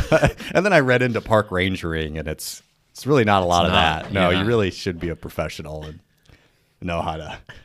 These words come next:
Speaker 1: tend the forest and the,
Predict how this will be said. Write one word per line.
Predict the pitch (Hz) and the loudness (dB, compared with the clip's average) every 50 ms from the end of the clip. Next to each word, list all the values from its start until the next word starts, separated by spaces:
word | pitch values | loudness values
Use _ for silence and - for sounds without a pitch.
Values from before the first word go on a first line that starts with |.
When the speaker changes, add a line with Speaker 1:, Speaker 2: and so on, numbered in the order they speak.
| _ _ _ | _ _ _
Speaker 1:
tend | - 98 87 87 90 | 0 0 0 0 -2
the | 85 | -4
forest | 80 - - 95 85 80 82 85 - - - - | -8 -6 -6 -4 -4 -2 -2 -4 -4 -6 -6 -4
and | 101 90 82 | -4 -2 -2
the, | - - - - - - - - - - 165 147 123 - - 170 - - - - - 180 127 - | -2 -4 -4 -6 -6 -8 -10 -8 -4 0 0 2 0 0 0 2 2 2 2 4 4 4 4 4